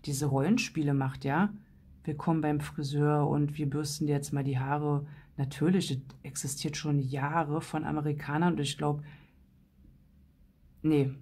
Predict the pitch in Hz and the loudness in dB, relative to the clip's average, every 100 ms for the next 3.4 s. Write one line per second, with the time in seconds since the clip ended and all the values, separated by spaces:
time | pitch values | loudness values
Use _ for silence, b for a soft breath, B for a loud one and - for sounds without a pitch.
0 | - 139 131 143 139 143 135 - 151 175 | -10 -10 -2 0 0 0 -2 0 0 2
1 | 139 127 143 151 147 135 147 160 - 160 | 0 0 0 -2 -2 -2 -2 -2 -2 0
2 | 170 - - - - - 143 143 143 156 | 0 -4 -18 -20 -20 -16 -6 0 2 2
3 | 170 - - - | 0 -2 -6 -8